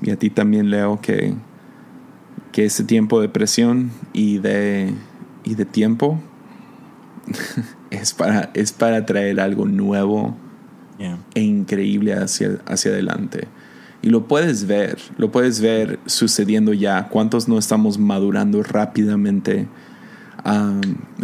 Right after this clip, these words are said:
Speaker 1: ¿cuántos no van a evolucionar nuestros, nue-, lo que estamos enseñando, lo que estamos, lo que le vamos a decir a nuestros hijos? O sea, piensa en
Speaker 2: Yeah.
Speaker 1: los problemas de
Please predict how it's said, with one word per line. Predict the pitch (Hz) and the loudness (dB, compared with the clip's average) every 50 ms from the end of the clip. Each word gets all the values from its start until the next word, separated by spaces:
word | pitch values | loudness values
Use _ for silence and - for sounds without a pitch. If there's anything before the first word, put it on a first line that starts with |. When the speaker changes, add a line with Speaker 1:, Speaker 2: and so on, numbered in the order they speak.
| - | -2
Speaker 1:
¿cuántos | - 113 110 110 110 117 107 107 | 0 2 2 4 2 2 0 2
no | 107 107 107 104 107 | 2 4 4 4 4
van | 110 107 110 | 2 2 2
a | 110 107 101 | 2 2 0
evolucionar | - - 101 104 107 104 104 101 98 - - 104 104 104 104 104 | 0 0 0 2 2 4 2 2 0 0 2 2 2 4 4 2
nuestros, | 104 104 101 - - - 101 - - - | 2 2 2 0 0 0 0 -2 -2 -2
nue-, | - 104 101 98 - | 0 0 0 2 2
lo | 85 101 101 | 0 0 0
que | - 107 | 0 -2
estamos | 95 - 104 104 104 98 - | -2 0 0 0 0 0 0
enseñando, | 107 101 - - 101 101 101 98 104 104 101 104 | 0 0 0 0 0 2 2 2 2 2 2 2
lo | 98 92 - | 0 -2 -4
que | - | -6
estamos, | - - - 104 104 104 98 - - - - - - - - - - - - - - - - | -8 -2 0 2 2 2 0 -2 -4 -6 -10 -18 -20 -20 -20 -20 -20 -20 -20 -20 -18 -14 -8
lo | - - 117 | -2 -2 0
que | - 143 | 2 2
le | 139 | 2
vamos | 127 123 127 151 180 - | 2 2 2 0 0 0
a | 147 | 0
decir | - - - 117 | 0 0 0 0
a | 127 | 0
nuestros | 143 139 - - 101 - - | 0 -2 -2 -2 -2 -2 -2
hijos? | - - 113 113 - - - - - - - | -2 -2 -2 -2 -2 -4 -4 -4 -4 -6 -6
O | |
sea, | - - - 113 | -2 0 0 0
piensa | 117 123 123 131 - 175 | 2 2 0 2 2 0
en | 165 160 143 123 110 | 0 0 2 0 0
Speaker 2:
Yeah. | 101 82 76 76 - | 0 -4 -8 -10 -10
Speaker 1:
los | - - 110 110 107 | -4 -2 0 0 -2
problemas | - - - - 110 110 107 104 104 104 107 110 113 110 104 - | -4 -6 -2 0 2 2 4 2 2 2 2 2 2 0 0 0
de | 101 92 92 92 90 92 | 0 2 2 0 0 -2